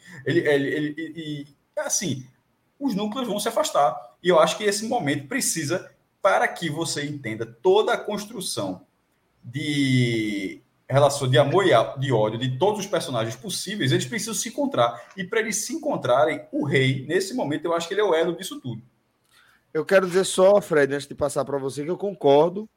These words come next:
Speaker 2: com o Cássio, né? Exatamente isso. É, e o que eu destacaria é que eu, até este episódio, eu achava, eu já considerava, e aí eu volto a falar, tô aqui analisando só com quem tá consumindo informação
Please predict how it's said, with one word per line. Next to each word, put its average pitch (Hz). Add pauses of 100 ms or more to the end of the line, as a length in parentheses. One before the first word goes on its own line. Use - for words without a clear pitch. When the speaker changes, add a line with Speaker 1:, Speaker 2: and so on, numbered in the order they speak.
(120)
Speaker 2:
com 123
o 127
Cássio, 120
né? 127
Exatamente 135
isso. 123 (680)
É, 127 (220)
e 147
o 139
que 139
eu 170
destacaria 170
é 151
que 156
eu, 127
até 247
este 196
episódio, 151
eu 170
achava, 165
eu 135
já 160
considerava, 139 (100)
e 117
aí 127
eu 143
volto 165
a -
falar, 123
tô 139
aqui 156
analisando 165
só 165
com 196
quem 185
tá 175
consumindo 170
informação 160